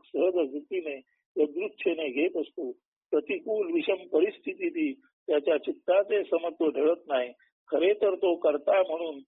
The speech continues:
काही न करता, त्याचे द्वारे, त्याच्या निमित्ताने अवतीभोवती अनेकानेक कर्मे उद्भवत असतात. स्वतः कर्म प्रेरित नसूनही इतरांना उत्तमोत्तम कर्मांची प्रेरणा त्याचे नकळत त्याचेतून,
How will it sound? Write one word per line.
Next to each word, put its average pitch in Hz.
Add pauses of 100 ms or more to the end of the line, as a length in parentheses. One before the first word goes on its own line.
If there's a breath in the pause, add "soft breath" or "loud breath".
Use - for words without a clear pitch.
(240)
काही 170
न 180
करता, 147 (360 soft breath)
त्याचे 170
द्वारे, 180
त्याच्या 160
निमित्ताने 165
अवतीभोवती 147 (360 soft breath)
अनेकानेक 165 (100)
कर्मे 156
उद्भवत 147
असतात. 127 (360)
स्वतः 202
कर्म 185
प्रेरित 170 (100)
नसूनही 151 (380)
इतरांना 165
उत्तमोत्तम 196
कर्मांची 165
प्रेरणा 147 (400)
त्याचे 165
नकळत 190
त्याचेतून, 160